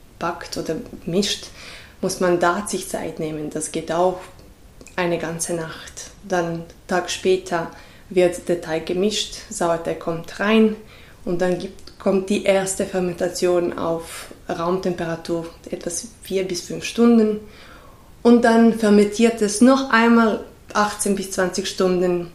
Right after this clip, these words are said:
im Kühlschrank. Und wird erst danach gebacken. Also das ist ein Prozess, das, das startet, sagen wir, am Montagabend und am Mittwoch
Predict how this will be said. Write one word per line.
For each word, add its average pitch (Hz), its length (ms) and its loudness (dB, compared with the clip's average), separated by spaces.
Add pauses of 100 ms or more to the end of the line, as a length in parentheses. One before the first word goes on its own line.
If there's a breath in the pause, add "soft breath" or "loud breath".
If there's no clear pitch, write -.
im 190 140 0
Kühlschrank. 254 760 0 (1120 loud breath)
Und 190 160 2
wird 202 220 4
erst 240 340 4
danach 190 320 0
gebacken. 160 500 -6
Also - 180 -6
das 196 200 -2
ist 214 140 -2
ein 208 100 2
Prozess, 202 380 0
das, 190 380 -2
das - 500 -2 (120)
startet, 202 880 0 (680 loud breath)
sagen 190 420 2
wir, 180 260 2
am 190 120 2
Montagabend 220 1120 4 (160)
und 190 160 0
am 208 80 8
Mittwoch 220 400 4